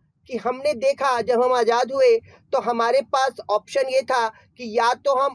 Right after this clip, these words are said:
अभी भी महारानी के संरक्षण में शासन करें, ठीक, Clear, और दूसरा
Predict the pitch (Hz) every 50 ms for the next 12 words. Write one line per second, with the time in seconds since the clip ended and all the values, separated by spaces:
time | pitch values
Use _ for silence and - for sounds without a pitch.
0 | - - 226 214 254 269 220 269 269 262 254 254 240 247 247 233 233 240 262 240
1 | 269 247 - 254 233 233 226 - - 262 254 254 262 240 269 254 233 226 262 262
2 | 240 269 262 254 254 269 - _ _ - _ _ _ _ _ _ _ _ - 277
3 | - - - - - - - - - - - - - 226 254 269 285 285 - _
4 | - - - - 208 226 226 180 - 233 240 233 240 269 277